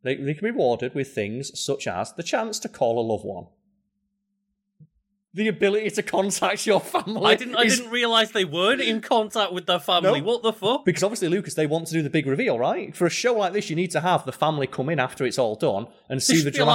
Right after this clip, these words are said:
Speaker 1: dramatic weight.
Speaker 2: phone calls.
Speaker 1: You need
Speaker 2: Jesus
Speaker 1: to, you need to see how
Speaker 2: Christ.
Speaker 1: much weight they've lost, so you need them to be surprised, so they can't contact their loved ones. So they'll say,
Speaker 2: Hmm.
Speaker 1: "Here's a big, we know you're on a diet, we know you have a problem with food and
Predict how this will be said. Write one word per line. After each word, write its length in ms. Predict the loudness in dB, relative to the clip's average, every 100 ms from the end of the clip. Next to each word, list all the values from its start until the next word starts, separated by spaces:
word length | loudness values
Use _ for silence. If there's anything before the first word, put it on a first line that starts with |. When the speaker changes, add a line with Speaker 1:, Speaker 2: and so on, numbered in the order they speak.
| 4
Speaker 1:
dramatic 100 | 2
weight. 120 | 2
Speaker 2:
phone 340 | 2 2 -2 -4
calls. 720 | 0 0 2 0 -2 -6 0
Speaker 1:
You 60 |
need 60 | 2
Speaker 2:
Jesus 260 | 4 2 0
Speaker 1:
to, 140 | 0
you 60 | 2
need 100 | 2
to 60 | 0
see 160 | 0
how 60 | 0 0
Speaker 2:
Christ. 40 |
Speaker 1:
much 120 | 0
weight 240 | 0 0 0
they've 140 | -2
lost, 300 | -2 -4 -4
so 80 | -6
you 80 | -4
need 180 | -4
them 120 | -6 -4
to 80 |
be 80 | -4
surprised, 540 | -4 0 0 0 -4 -8
so 100 | -4
they 80 | -2
can't 300 | 0 -2 -2
contact 280 | -4 -2
their 100 | 0
loved 160 | 0 0
ones. 340 | -4 -6 -16 -20 _ _
So 160 | -6 0
they'll 140 | 0
say, 260 | 0 -2 -2
Speaker 2:
Hmm. 120 | -4 -2
Speaker 1:
"Here's 160 | -2
a 40 | 2
big, 240 | 0 0
we 260 | -6 -2 0
know 120 | 0
you're 160 | 0 0
on 80 |
a 40 | 0
diet, 400 | -2 -2 -4 -6 -6
we 100 | -2
know 80 | 0
you 80 |
have 80 | 0
a 40 | 0
problem 340 | 0 2 0
with 100 | -4
food 400 | -2 -2 0 0
and 220 | -2 -2